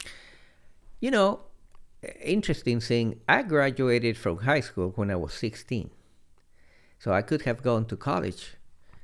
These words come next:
that year that I came to United States. My, my father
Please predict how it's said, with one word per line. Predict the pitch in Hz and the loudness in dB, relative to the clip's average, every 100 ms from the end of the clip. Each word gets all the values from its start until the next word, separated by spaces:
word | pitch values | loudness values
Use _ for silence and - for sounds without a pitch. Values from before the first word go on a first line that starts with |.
| - - | -12 0
that | 110 120 | 0 2
year | 113 110 | 2 2
that | 101 95 | 2 0
I | |
came | 92 101 98 | 0 -2 -2
to | 98 | -2
United | 90 85 87 90 | -2 -2 -4 -6
States. | - 127 - - - - | 0 0 0 -8 -16 -6
My, | 80 | -4
my | 80 82 | -2 -4
father | - - 117 107 82 | -6 -4 -2 0 -2